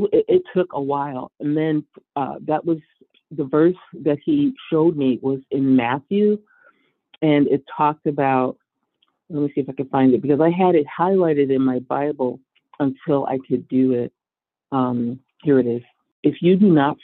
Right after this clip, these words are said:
forgive others their trespasses, neither will your Father forgive you your trespasses." And that was in Matthew six, verse fifteen. And I had it highlighted, and I wrote in my Bible,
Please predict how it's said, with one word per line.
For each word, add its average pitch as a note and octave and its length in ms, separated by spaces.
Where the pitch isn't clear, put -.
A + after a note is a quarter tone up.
forgive D3 420
others D3 420
their C3 300
trespasses, D#3 960
neither C#3+ 500
will C#3 180
your C#3 240
Father B2 440
forgive C3 360
you B2+ 340
your C#3 300
trespasses." A#2 880
And C3+ 100
that D3+ 140
was D3+ 140
in C3+ 160
Matthew C3+ 420
six, D3 180
verse C3+ 340
fifteen. B2+ 580
And D3+ 100
I C#3 80
had D3+ 240
it F3+ 140
highlighted, D3 540
and C3 120
I B2+ 260
wrote C#3 320
in E3 120
my D#3+ 160
Bible, C#3 520